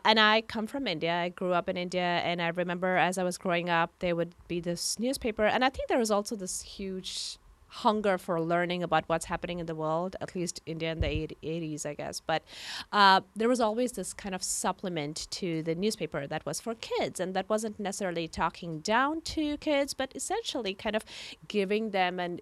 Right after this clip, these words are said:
a glimpse into what's happening in the world. And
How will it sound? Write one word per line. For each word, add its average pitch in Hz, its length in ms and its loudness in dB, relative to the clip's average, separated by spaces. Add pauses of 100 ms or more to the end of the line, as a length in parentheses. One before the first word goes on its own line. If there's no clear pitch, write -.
a 196 120 0
glimpse 196 600 -4
into 185 340 -6
what's 170 220 -2
happening 165 360 -4
in 160 80 -4
the 160 120 -4
world. 151 440 -2
And 185 500 0